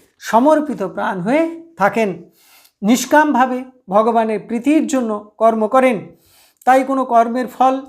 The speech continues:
তাদের স্পর্শ করে না। তারা গুণাতীত হয়ে যান, ত্রিগুণময় মায়াকে তারা অতিক্রম করে যান, তাদের আর পুনর্জন্ম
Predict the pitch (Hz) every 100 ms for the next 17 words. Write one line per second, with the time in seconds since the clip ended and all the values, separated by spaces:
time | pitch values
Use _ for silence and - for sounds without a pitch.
0 | _ - 240 220 196 - - 233 233 240
1 | 208 185 208 208 - - _ _ _ 240
2 | 240 196 214 240 262 285 277 220 196 190
3 | 190 175 - _ _ 254 269 254 240 220
4 | 208 190 190 220 269 254 190 - - _
5 | - 214 202 196 254 - 208 190 196 190
6 | 190 208 175 - _ - 196 190 190 208
7 | 294 294 - _ _ 202 196 180 165 196
8 | 202 277 294